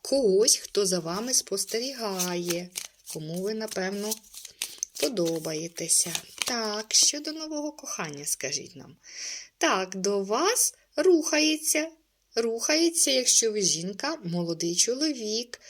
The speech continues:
можливо, навіть молодший за віком за вас. Якщо ви чоловік, то ви на шляху до свого кохання. Давайте подивимося, отож, нове кохання. Ой,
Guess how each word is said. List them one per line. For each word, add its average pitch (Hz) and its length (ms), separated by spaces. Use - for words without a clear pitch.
можливо, 202 460
навіть 208 340
молодший 208 500
за 233 160
віком 190 460
за 226 200
вас. 226 480
Якщо 220 440
ви 226 100
чоловік, 233 600
то 254 680
ви 214 400
на 294 180
шляху 302 680
до 285 160
свого 269 400
кохання. 240 960
Давайте 175 360
подивимося, 196 760
отож, - 460
нове 175 440
кохання. 175 960
Ой, 311 300